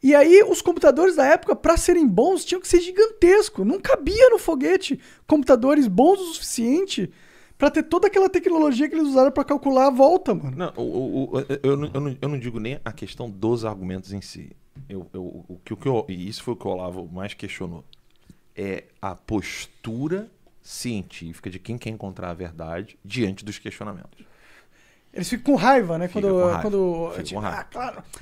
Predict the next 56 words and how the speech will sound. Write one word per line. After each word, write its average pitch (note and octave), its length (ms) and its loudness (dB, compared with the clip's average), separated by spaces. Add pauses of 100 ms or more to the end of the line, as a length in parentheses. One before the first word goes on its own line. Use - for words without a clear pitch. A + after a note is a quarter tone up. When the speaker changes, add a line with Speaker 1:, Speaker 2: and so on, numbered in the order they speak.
(180)
Speaker 1:
tá, D#4 140 0
já D4+ 140 0
tá D#4 140 0 (160)
tudo - 160 0
comprovado, A3 540 0
não G3 80 -10
fica - 140 -12
falando." C4+ 200 -6 (300)
Tem C#4 100 4
um C#4+ 40 6
negócio B3+ 280 4
Speaker 2:
É. - 20 -16
Speaker 1:
que - 40 -6
os A3+ 60 -8
terraplanistas A3+ 600 -2
falam G#3+ 260 2
que A3 120 -6
é A3 80 2
da, F3+ 560 2
da F3+ 180 -8
curvatura C4+ 580 -2
da G#3+ 140 2
água. D#3 440 -2 (480)
Que - 80 -18
você A3+ 100 0
vai A#3 160 2
na A#3 100 0
água B3+ 460 4
e B3 60 0
mede A3 340 2
a G3 60 4
água, A#3 260 4
Speaker 2:
É, D#3+ 100 4
não, C3 80 4
Speaker 1:
a G#3 40 6
água B3 240 6
Speaker 2:
o - 20 -4
Speaker 1:
tá B3 100 0
sempre C4+ 360 -4
reta. A#3 500 0
Speaker 2:
É, D#3+ 140 0
o D3 100 0
Max C3 440 -6
Cardoso A#2+ 640 -8
me B2+ 120 -12
mostrou A2 520 -12
que - 180 -20
isso - 180 -16
não, A#2+ 180 -14
não A#2 120 -10
seria A2+ 240 -2
válido G2 260 -4
por - 40 -20
causa G#2+ 100 -12
disso - 120 -16
aqui, - 180 -16